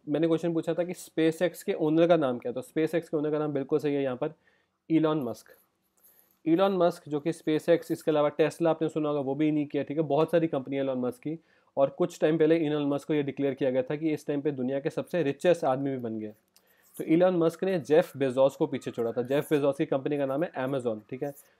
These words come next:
तो Amazon के मालिक है जो जेफ बेजोस, उनको पीछे छोड़ के इलॉन मस्क दुनिया के सबसे रिच आदमी भी बन गए थे कुछ टाइम पहले, ठीक है? तो ये भी बहुत इंपॉर्टेंट चीज़ थी,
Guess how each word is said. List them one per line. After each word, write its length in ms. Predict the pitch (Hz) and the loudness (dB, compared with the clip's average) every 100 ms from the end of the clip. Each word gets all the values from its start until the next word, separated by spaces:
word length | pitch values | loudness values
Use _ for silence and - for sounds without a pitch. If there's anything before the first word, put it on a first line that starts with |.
| - | -10
तो 60 | |
Amazon 420 | - 160 175 185 180 | -4 0 2 0 0
के 80 | |
मालिक 260 | 165 151 156 | 0 0 0
है 80 | 165 | 0
जो 80 | 160 | 2
जेफ 280 | 147 156 | 0 0
बेजोस, 260 | 156 151 156 | 0 2 0
उनको 160 | 151 156 | 0 -4
पीछे 280 | 151 - | -4 -4
छोड़ 160 | 160 143 | -2 -2
के 220 | 170 156 | -4 -4
इलॉन 260 | 135 143 147 | -2 -2 -4
मस्क 300 | 135 139 - | -4 -4 -4
दुनिया 240 | 127 131 139 | -4 -4 -4
के 80 | |
सबसे 360 | 147 135 - 156 | -6 -8 -2 0
रिच 220 | 139 147 | 0 -2
आदमी 280 | 135 123 127 | -2 -2 -4
भी 100 | 135 | -4
बन 200 | 117 113 | -6 -6
गए 80 | 117 | -6
थे 120 | 135 | -6
कुछ 220 | 127 113 113 | -10 -8 -6
टाइम 140 | 131 | -6
पहले, 280 | - 110 104 | -4 -4 -6
ठीक 160 | 117 | -10
है? 60 | 131 | -8
तो 80 | 143 | -4
ये 60 | |
भी 100 | 151 | -2
बहुत 220 | 139 123 120 | 0 -2 -2
इंपॉर्टेंट 240 | 110 107 | -8 -8
चीज़ 180 | 110 110 | -12 -16
थी, 160 | - | -18